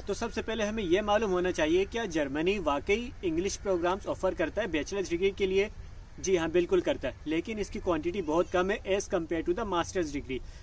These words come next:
Master degree में आपको बहुत सारे प्रो-, program इस तरह के मिल जाएंगे जो English कोर्सेज में offer हो रहे हों, जो कि English language में होंगे। लेकिन जब आप bachelor's degree का सोचते हो तो bachelor's इतने ज़्यादा courses offer नहीं होते जो कि इंग्लिश language में होंगे।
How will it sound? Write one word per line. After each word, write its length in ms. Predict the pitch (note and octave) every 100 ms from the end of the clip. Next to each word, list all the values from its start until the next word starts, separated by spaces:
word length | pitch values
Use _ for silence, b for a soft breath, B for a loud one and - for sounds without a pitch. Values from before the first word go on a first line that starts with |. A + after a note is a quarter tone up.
| B
Master 280 | D3 D3 G#3+
degree 260 | F#3 F#3+ G3+
में 80 | G3+
आपको 200 | - G3
बहुत 300 | D3 F#3 A3
सारे 160 | A3+
प्रो-, 180 | G#3+ A3 G3+ -
program 460 | F#3+ F3+ F3+ F#3+
इस 120 | F#3+ -
तरह 160 | F3+
के 120 | F#3
मिल 180 | F#3 E3+
जाएंगे 280 | E3+ F3 G#3
जो 320 | F3+ G3 G#3 G#3+
English 340 | F3 F3 F#3+
कोर्सेज 520 | - F#3 E3 - F3
में 120 | E3+ F#3+
offer 320 | F3 E3+ E3
हो 120 | D#3+
रहे 120 | D#3+
हों, 80 | G3+
जो 160 | E3+ E3+
कि 120 | G#3+
English 380 | G#3 E3 F#3+ E3+
language 380 | D#3 F3+ F#3
में 100 | E3
होंगे। 260 | C#3+ B2+ B2 B B B D3+
लेकिन 220 | D#3 F#3
जब 180 | F#3 F3+
आप 80 |
bachelor's 480 | D#3 D3 C#3 F#3 F#3+
degree 200 | F#3+ F#3+
का 100 | G3
सोचते 340 | F3 F3 D#3 F#3+
हो 120 | G3+
तो 120 | G3
bachelor's 540 | C#3 C#3+ C#3 F3 G3 -
इतने 280 | - F3+ F#3
ज़्यादा 460 | D3 C#3+ D3 F#3 - B -
courses 440 | D3+ D3+ - F#3 - -
offer 300 | E3 - E3
नहीं 280 | D#3 E3 F#3+
होते 400 | E3 - F#3+ G#3
जो 180 | D#3 E3+
कि 120 | D#3+
इंग्लिश 440 | G3 G3 E3 E3+ F3
language 340 | D#3 D#3 D3+
में 100 | D3
होंगे। 260 | C#3 C3+